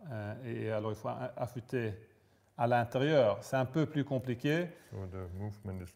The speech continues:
Speaker 2: like this.
Speaker 1: Ouais. Que comme le mouvement, comme Wolfgang montre, c'est ce mouvement-là, en l'in-, à l'inverse, alors, je veux dire. C'est un couteau qui est encore vraiment plus courbé. Ce qu'on peut faire, c'est qu'on peut arrondir la meule un peu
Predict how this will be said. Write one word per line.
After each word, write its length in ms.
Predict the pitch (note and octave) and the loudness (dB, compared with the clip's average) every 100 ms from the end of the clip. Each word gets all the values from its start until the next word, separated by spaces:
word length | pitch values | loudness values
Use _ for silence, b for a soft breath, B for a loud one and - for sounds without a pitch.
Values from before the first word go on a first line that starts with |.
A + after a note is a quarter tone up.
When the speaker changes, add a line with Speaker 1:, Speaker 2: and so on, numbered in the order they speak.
| F#2 | -12
Speaker 2:
like 160 | F2+ F2+ | -12 -12
this. 260 | G2 _ _ _ - | -18 _ _ _ -6
Speaker 1:
Ouais. 180 | G2+ A2+ - _ _ _ - | -6 -6 -12 _ _ _ -12
Que 140 | A2 | -8
comme 180 | B2 A#2+ | -2 0
le 80 | A#2+ | 0
mouvement, 460 | A#2+ A#2 C#3 C#3 | 0 2 2 2
comme 160 | C#3 A#2 | 0 0
Wolfgang 420 | C3+ C3+ C3+ A#2+ | 0 0 -2 -2
montre, 440 | A#2+ B2 B2 - - _ _ - - _ - | 0 0 -2 -8 -20 _ _ -20 -20 _ -16
c'est 180 | - A2+ | -10 -4
ce 140 | C3 | -2
mouvement-là, 720 | A#2+ A2+ A2+ G#2+ G#2 G#2 F2+ - - _ _ _ _ G#3 | 0 -2 -2 0 0 0 -2 -12 -20 _ _ _ _ -8
en 120 | A#2+ | -2
l'in-, 260 | A2 G#2 G#2+ A2 | 0 0 -4 -8
à 180 | C3+ B2 | -4 0
l'inverse, 560 | A2+ A2+ A#2 A2+ - - | 2 2 4 4 2 -6
alors, 240 | F#2+ F#2+ A#2 C3 C3+ | -6 -6 -8 -14 -14
je 60 | B2 | -10
veux 60 | |
dire. 200 | G#2 G2+ - B B B | -10 -10 -12 B B B
C'est 240 | - C3 D3 | -8 2 4
un 120 | C#3+ | 4
couteau 360 | - C#3+ D3+ C#3 | 2 0 2 4
qui 120 | C#3 | 4
est 40 | |
encore 380 | C3 B2 D#3+ C3+ | 4 4 2 2
vraiment 340 | A#2 C3 C3 B2 | 2 4 4 2
plus 480 | - - D3+ C#3 - - _ | -2 -2 2 2 0 -14 _
courbé. 600 | - A#2+ C#3 E3 D3+ E3 D#3 | -6 -2 4 6 6 4 -2
Ce 140 | - | -8
qu'on 120 | A2+ A#2 | -6 -4
peut 100 | A#2+ | 0
faire, 200 | D3 A#2 | 2 4
c'est 60 | |
qu'on 100 | A2 | 0
peut 100 | A2+ | 0
arrondir 640 | C3+ A#2+ C3 B2 C#3 C#3 A#2 | 2 4 2 0 2 2 2
la 120 | A2+ | 2
meule 280 | D3 D#3 C#3+ | 4 4 4
un 120 | B2+ | 2
peu 300 | C3+ C3 | 2 2